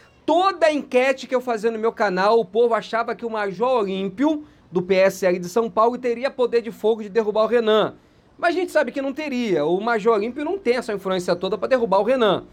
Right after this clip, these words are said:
Então, seria quem? Seria o Tasso? Seria a Simone Tebet? Seria o Major Olímpio? Aí muita gente disse, "Não, deve ser o Álvaro Dias. O Álvaro Dias, eu gosto dele.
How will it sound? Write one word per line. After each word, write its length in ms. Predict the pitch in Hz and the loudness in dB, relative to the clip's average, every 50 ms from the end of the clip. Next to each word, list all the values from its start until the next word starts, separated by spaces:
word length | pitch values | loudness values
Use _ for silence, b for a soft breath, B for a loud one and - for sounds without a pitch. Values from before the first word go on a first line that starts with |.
| b b b b b b b b b | b b b b b b b b b
Então, 480 | b 320 302 339 359 370 359 339 254 170 - | b -6 0 2 2 4 4 2 2 -2 -8
seria 460 | - - 320 311 302 311 330 330 302 | -10 -8 -6 -4 -2 0 0 0 -2
quem? 320 | - - 254 226 208 190 180 | 0 0 2 2 2 2 -2
Seria 500 | 180 - 240 247 254 277 285 269 247 214 | -4 -2 -2 -2 -2 -2 0 0 0 0
o 60 | 196 | 0
Tasso? 680 | - - 190 185 233 233 202 170 - - - - 101 104 _ _ _ _ _ _ _ _ _ | -2 -2 0 2 4 4 2 0 -2 -8 -20 -20 -20 -20 _ _ _ _ _ _ _ _ _
Seria 440 | - - 233 240 247 262 277 277 | -12 -6 -4 -4 -4 -2 -4 -4
a 20 | 247 | -4
Simone 400 | - - 240 226 233 226 208 180 | -4 -6 -6 -4 -2 -4 -4 -4
Tebet? 720 | 180 - 160 170 208 220 214 185 - 143 135 - - - _ b b b b | -6 -2 0 2 4 4 4 2 0 -4 -10 -16 -18 -20 _ b b b b
Seria 320 | - - 247 262 269 302 | -10 -4 -4 -2 0 0
o 20 | 302 | 0
Major 360 | 277 254 226 170 208 226 214 | 2 0 0 2 2 2 2
Olímpio? 460 | 202 208 247 277 262 185 - 131 120 - B B B | 2 0 0 -2 -2 -4 -6 -10 -16 -18 B B B
Aí 160 | 160 214 262 | 0 0 0
muita 260 | 262 285 302 294 277 247 | 0 0 -4 -2 -2 -2
gente 300 | 226 285 294 294 262 208 | -2 -4 -6 -8 -8 -10
disse, 260 | 233 254 - - 233 | -10 -10 -10 -8 -6
"Não, 240 | 196 208 240 226 196 | -2 0 0 0 2
deve 240 | 180 208 226 208 | 0 0 -2 -2
ser 160 | 185 - 247 233 | -4 -2 -2 0
o 140 | 202 165 | 2 2
Álvaro 420 | 180 240 285 277 214 254 247 233 220 | 4 4 4 4 2 2 0 0 -2
Dias. 440 | 131 110 131 185 196 180 160 127 123 | -6 -10 -8 -6 -4 -4 -4 -4 -2
O 80 | 151 | 0
Álvaro 300 | 175 247 269 262 277 254 | 2 2 2 0 -2 -6
Dias, 440 | 226 131 127 175 226 254 269 269 220 | -6 -8 -6 -6 -4 -2 -2 -2 -2
eu 100 | 240 170 | -2 -4
gosto 500 | 117 107 123 196 262 - - - - 196 | -4 -2 0 2 2 2 0 -4 -10 -10
dele. 360 | 165 156 156 156 139 123 - | -8 -4 -4 -4 -4 -4 -6